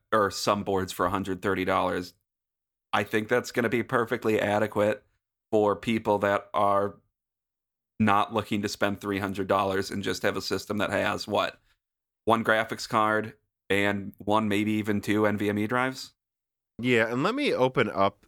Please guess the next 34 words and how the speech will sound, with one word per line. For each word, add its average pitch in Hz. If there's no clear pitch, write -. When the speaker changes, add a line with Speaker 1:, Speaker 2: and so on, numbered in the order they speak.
Speaker 2:
this 85
file 87
as 82
well, 95
'cause -
I 123
actually 202
have, 98
like, 80
sheets -
from 101
motherboard 85
manufacturers 80
showing 78
exact 73
pricing, 80
which 73
I 107
don't 139
say 113
per 107
model, 92
'cause 82
then 82
obviously 82
someone 73
could 73
know 71
who 76
sent 80
this 67
to 78
me. 69
But 76